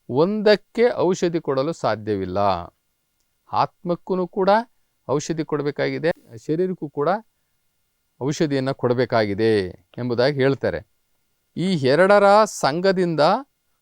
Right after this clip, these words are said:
ರುಜೆ ಪ್ರಮಾಣು. ಆತ್ಮ ಮತ್ತು ಶರೀರ ಎರಡು ಇದ್ರೇನೇನೆ ಇಲ್ಲಿ ಕ್ರಿಯೆ ನಡೆಯೋದು. ಆದ್ದರಿಂದ ಇವೆರಡಕ್ಕೂ ಕೂಡ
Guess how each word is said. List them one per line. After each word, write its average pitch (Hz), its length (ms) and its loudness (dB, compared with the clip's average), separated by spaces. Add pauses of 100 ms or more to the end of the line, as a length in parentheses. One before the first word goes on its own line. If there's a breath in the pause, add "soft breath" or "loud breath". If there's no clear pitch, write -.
(180)
ರುಜೆ 180 580 2
ಪ್ರಮಾಣು. 139 1000 0 (560)
ಆತ್ಮ 127 420 -4
ಮತ್ತು 131 240 -10
ಶರೀರ 123 400 -8
ಎರಡು 113 400 -4
ಇದ್ರೇನೇನೆ 127 760 -6 (480)
ಇಲ್ಲಿ 151 420 -2 (640)
ಕ್ರಿಯೆ 131 560 0
ನಡೆಯೋದು. 113 680 -2 (280)
ಆದ್ದರಿಂದ 143 380 0
ಇವೆರಡಕ್ಕೂ 151 720 0
ಕೂಡ 156 220 -2